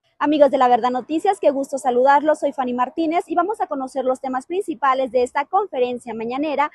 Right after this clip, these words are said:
de este lunes diez de julio. El presidente anunció que se logró un acuerdo con la marca mexicana de aviación, que comenzará a volar el próximo primero de diciembre. Celebró que un juez desechara los recursos que presentaron los abogados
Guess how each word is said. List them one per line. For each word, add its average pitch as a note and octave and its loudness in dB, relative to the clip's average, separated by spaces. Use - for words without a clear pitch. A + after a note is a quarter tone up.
de D4+ 8
este F4+ 4
lunes C4 0
diez A3+ 0
de A3+ 0
julio. D#3+ -6
El F4 -4
presidente G#4+ 0
anunció D#4 0
que D4 -2
se C#4+ -4
logró A#3+ 2
un B3+ -6
acuerdo D4+ 0
con G4+ 0
la A4+ -2
marca D4 -2
mexicana B3 -2
de A3 0
aviación, G#3+ -2
que C#4 2
comenzará A#3+ 0
a G#3+ 4
volar B3+ 4
el C4 -2
próximo C4+ -2
primero A#3+ 0
de A3 2
diciembre. B3+ -6
Celebró G#4 4
que C5 2
un A4+ 2
juez D4 6
desechara C4 2
los A3+ 2
recursos C#4+ 0
que - 0
presentaron A#3+ -2
los G#3+ -4
abogados C4+ 2